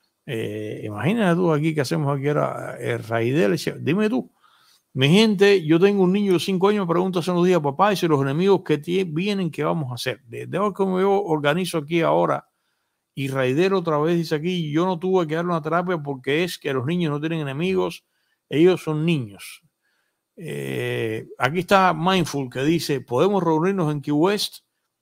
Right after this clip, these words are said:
a noventa millas de Cuba". Qué buena idea la de Mindful aquí. Y Mindful otra vez viene aquí y dice,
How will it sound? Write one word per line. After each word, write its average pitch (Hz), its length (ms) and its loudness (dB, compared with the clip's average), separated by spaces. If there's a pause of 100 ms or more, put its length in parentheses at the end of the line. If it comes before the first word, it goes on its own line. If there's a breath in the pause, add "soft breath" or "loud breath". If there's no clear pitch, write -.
(180)
a 135 100 2
noventa 180 480 2
millas 185 380 0
de 139 100 0
Cuba". 139 320 -4
Qué - 140 0
buena 175 260 4
idea 160 240 -2
la 131 140 -2
de 131 60 -4
Mindful 127 380 -8
aquí. 104 240 -18 (540)
Y 127 140 -6
Mindful 170 420 -2
otra 156 220 0
vez 175 260 0
viene 156 240 -4
aquí 156 200 -6
y 156 180 0
dice, 175 360 -4